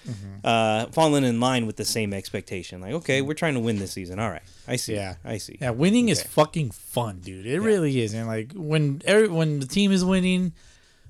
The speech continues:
Speaker 1: uh, individuals are more likely to assume a, uh, team role, if
Speaker 2: Yeah.
Speaker 1: that makes any sense. I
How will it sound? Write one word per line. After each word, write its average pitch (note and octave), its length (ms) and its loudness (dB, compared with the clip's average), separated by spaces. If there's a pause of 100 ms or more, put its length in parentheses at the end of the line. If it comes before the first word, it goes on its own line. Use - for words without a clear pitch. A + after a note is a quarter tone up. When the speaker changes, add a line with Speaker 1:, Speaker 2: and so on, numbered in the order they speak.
(180)
Speaker 1:
uh, B2 640 2 (520)
individuals D3+ 720 4
are C#3+ 220 4
more C#3 320 2
likely B2+ 440 0
to B2+ 120 -2
assume B2 560 0
a, A#2 280 -2
uh, G#2+ 360 -4 (260)
team A2+ 300 -10
role, A#2 280 -16 (400)
if A2+ 140 -12
Speaker 2:
Yeah. - 40 -10
Speaker 1:
that A#2+ 120 -10
makes A#2+ 220 -16
any - 120 -16
sense. - 300 -16
I - 60 -8